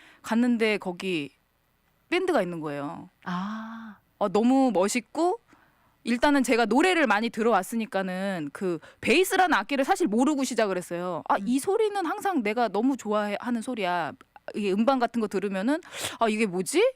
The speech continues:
Speaker 1: 이러면 생각을 했는데, 나중에 알고 보니까는 베이스더라고요,
Speaker 2: 음,
Speaker 1: 그게.
Speaker 2: 네.
Speaker 1: 그래서 이제 오디션을 보러 갔어요. 그래가지고 오레-, 오디션을 보러 갔는데, 어, 그때 당시 이제 저한테 이제 제안을 하는 게,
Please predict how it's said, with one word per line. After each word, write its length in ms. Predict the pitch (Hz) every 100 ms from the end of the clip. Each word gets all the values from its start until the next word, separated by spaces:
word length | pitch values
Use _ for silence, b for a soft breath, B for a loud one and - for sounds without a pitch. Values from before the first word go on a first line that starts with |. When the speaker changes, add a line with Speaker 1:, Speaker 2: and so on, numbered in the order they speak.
| _ _ _ _ _ -
Speaker 1:
이러면 240 | 233 233
생각을 340 | 226 320 349 302
했는데, 380 | 349 311 277 330
나중에 380 | 185 233 311 220
알고 300 | 196 226 240
보니까는 500 | 226 247 247 214 196
베이스더라고요, 720 | 190 190 190 175 226 208 196
Speaker 2:
음, 120 | 180
Speaker 1:
그게. 140 | 170
Speaker 2:
네. 220 | 165 170 -
Speaker 1:
그래서 460 | 226 226 302 359 B B B
이제 300 | 196 190 190 -
오디션을 460 | 269 269 262 233
보러 180 | 196 190
갔어요. 500 | 165 - 170 185 156
그래가지고 380 | 180 175 170 160
오레-, 180 | 160 196 -
오디션을 360 | 208 208 226 214
보러 180 | 185 175
갔는데, 540 | 156 170 202 240 147 B B B B B B B B -
어, 180 | 196 175 _
그때 300 | - 226 247 233
당시 400 | 202 196 196 208
이제 160 | 170
저한테 640 | 170 196 208 202 190 180 165
이제 200 | 151 156
제안을 460 | - 190 196 185
하는 240 | 247 254 185
게, 440 | 165 170 160